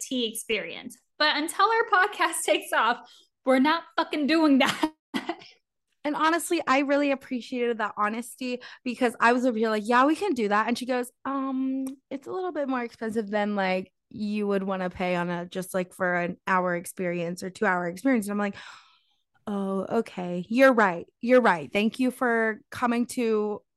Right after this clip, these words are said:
Speaker 2: your se-, or coming to my senses and telling me, 'Hey, let's hold off until,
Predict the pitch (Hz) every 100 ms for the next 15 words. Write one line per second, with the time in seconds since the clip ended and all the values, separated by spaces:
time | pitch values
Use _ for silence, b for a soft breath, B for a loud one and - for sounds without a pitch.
0 | _ 220 214 240 214 - 214 208 247 269
1 | 262 247 b b _ _ - 277 254 254
2 | 262 254 240 208 208 202 196 196 196 -
3 | B B 247 247 262 240 226 233 226 214
4 | 208 _ 262 233 247 - 330 302 277 277
5 | 262 240 254 226 220 220